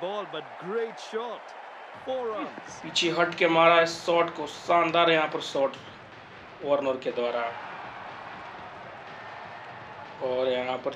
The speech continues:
Speaker 2: चौथी बॉल डालने के तैयार हैं राशिद खान। बॉल को रखा थोड़ा सा आगे, उठा के मार दिया है, टाइमिंग अच्छी नहीं था, डायरेक्शन। यहाँ पर बच गए आउट होने से,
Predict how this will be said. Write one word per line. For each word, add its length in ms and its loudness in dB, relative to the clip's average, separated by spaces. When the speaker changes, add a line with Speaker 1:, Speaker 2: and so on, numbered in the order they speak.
Speaker 2:
चौथी 440 4
बॉल 320 4
डालने 220 6
के 160 0
तैयार 460 8
हैं 180 2
राशिद 460 4
खान। 320 4
बॉल 140 6
को 100 2
रखा 240 6
थोड़ा 160 6
सा 140 8
आगे, 420 8
उठा 320 6
के 140 4
मार 240 6
दिया 280 6
है, 360 6
टाइमिंग 340 0
अच्छी 240 2
नहीं 140 -2
था, 100 0
डायरेक्शन। 500 0
यहाँ 120 2
पर 100 2
बच 200 4
गए 160 4
आउट 240 6
होने 180 0
से, 220 0